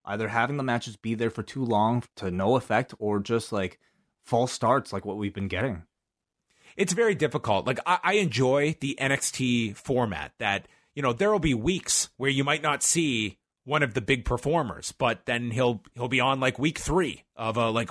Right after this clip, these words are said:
Speaker 2: four-week taping cycle. And maybe you'll get the Undisputed Era in a ten-minute tag match main event, but you're not getting the big takeover match.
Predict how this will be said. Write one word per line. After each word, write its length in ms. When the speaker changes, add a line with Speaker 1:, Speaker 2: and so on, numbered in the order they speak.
Speaker 2:
four-week 460
taping 340
cycle. 460
And 500
maybe 220
you'll 100
get 160
the 120
Undisputed 520
Era 380
in 140
a 100
ten-minute 480
tag 280
match 280
main 160
event, 320
but 120
you're 100
not 300
getting 380
the 80
big 180
takeover 480
match. 420